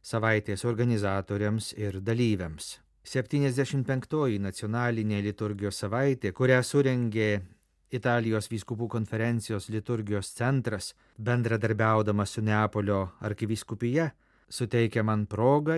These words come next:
išreikšti nuoširdžią padėką visiems, kurie rūpinasi liturgija, rašo popiežius. "Nuoširdžiai sveikinu pranešėjus ir visus studijų dienų dalyvius,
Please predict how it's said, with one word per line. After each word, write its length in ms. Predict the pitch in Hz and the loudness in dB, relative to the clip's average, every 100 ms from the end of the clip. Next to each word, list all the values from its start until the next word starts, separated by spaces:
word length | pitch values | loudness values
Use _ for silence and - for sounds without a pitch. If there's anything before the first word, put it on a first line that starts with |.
| 147 | -2
išreikšti 600 | - 101 107 101 - 110 | -2 0 2 2 -2 -4
nuoširdžią 540 | 104 101 113 98 95 87 - | -2 -2 -4 -4 -4 -6 -4
padėką 640 | 107 135 143 147 143 135 107 | 0 0 0 -2 -2 -6 -6
visiems, 480 | 90 - 139 151 - | -6 -2 0 -2 -2
kurie 380 | 120 110 120 117 | -2 2 2 2
rūpinasi 760 | 123 127 143 135 120 113 - 120 | 0 2 2 2 2 0 -2 -2
liturgija, 720 | 120 127 120 104 90 85 87 80 _ | 2 2 2 0 -2 -10 -10 -12 _
rašo 380 | 123 120 117 120 | 0 2 2 0
popiežius. 680 | 104 117 104 95 98 85 - _ - | 0 0 -2 -4 -6 -8 -12 _ -4
"Nuoširdžiai 460 | 123 143 120 131 | 0 0 2 0
sveikinu 480 | 123 131 147 139 110 | 0 0 2 2 -2
pranešėjus 720 | 98 107 110 - 160 151 143 | -2 -2 -2 -2 -2 0 -2
ir 100 | 127 | -2
visus 400 | 120 - 147 - - | -2 -2 -4 -6 -14
studijų 400 | - 139 127 127 | -2 0 2 2
dienų 260 | 127 127 | 2 2
dalyvius, 580 | 120 123 120 160 139 - | 2 2 2 0 -2 -4